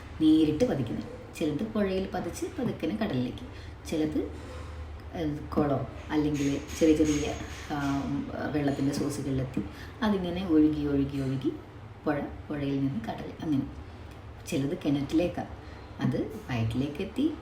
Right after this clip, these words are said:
വയറ്റിൽ നിന്ന് പുറത്തേക്ക് പോയി, പുറത്തുനിന്ന് ഇങ്ങനെ, ആ, മണ്ണിലേക്ക് പോയി, ഉള്ളിലൂടെ ഭൂഗർഭജലമായിട്ട് ഇങ്ങനെ ഒഴുകി ഒഴുകി വീണ്ടും പുറത്തേക്ക് വന്ന് അങ്ങനെ പുറത്തേക്ക് ഒഴുകി ഒഴുകി അങ്ങനെ പോകുന്നു അല്ലേ?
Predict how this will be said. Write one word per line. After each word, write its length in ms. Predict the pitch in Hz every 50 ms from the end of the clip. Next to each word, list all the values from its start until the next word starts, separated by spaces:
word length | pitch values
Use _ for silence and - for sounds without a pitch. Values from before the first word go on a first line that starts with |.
| - - -
വയറ്റിൽ 260 | 147 135 - - 139
നിന്ന് 280 | 151 156 156 - - -
പുറത്തേക്ക് 560 | - 165 143 131 - - 135 139 139 - 175
പോയി, 320 | 185 190 190 190 220 285 285 - - - - - - -
പുറത്തുനിന്ന് 420 | 160 156 151 - - - 151 160 165
ഇങ്ങനെ, 360 | 170 180 180 185 220 240 - - - - - - - - -
ആ, 340 | 127 135 143 139 139 135 135
മണ്ണിലേക്ക് 480 | 139 139 135 131 135 135 147 147 151 180
പോയി, 260 | 175 175 175 180 220 311 - - - - - -
ഉള്ളിലൂടെ 360 | 156 151 147 143 143 151 151 156
ഭൂഗർഭജലമായിട്ട് 880 | 151 151 143 143 143 147 151 160 156 160 156 160 165 165 165 165 -
ഇങ്ങനെ 260 | 165 175 175 170 180
ഒഴുകി 300 | - 185 165 165 165 165
ഒഴുകി 360 | 180 175 175 175 175 170 190 254 240 - - - - - - - -
വീണ്ടും 280 | 202 185 180 170 165 165
പുറത്തേക്ക് 440 | 165 165 156 - - 165 160 175 175
വന്ന് 260 | 175 170 170 175 180 208 - - -
അങ്ങനെ 240 | 147 151 147 143 147
പുറത്തേക്ക് 540 | - 165 160 156 - 165 165 170 180 - - -
ഒഴുകി 320 | - 156 151 151 151 165
ഒഴുകി 340 | 160 160 156 160 156 - - - - - - - - - - - - - - - - -
അങ്ങനെ 520 | - 208 196 196 196 196 196 196 196 208 254 - -
പോകുന്നു 280 | 165 151 - 139 123 107 113 - - - - - - - - - - - - - - -
അല്ലേ? 240 | 208 175 135 127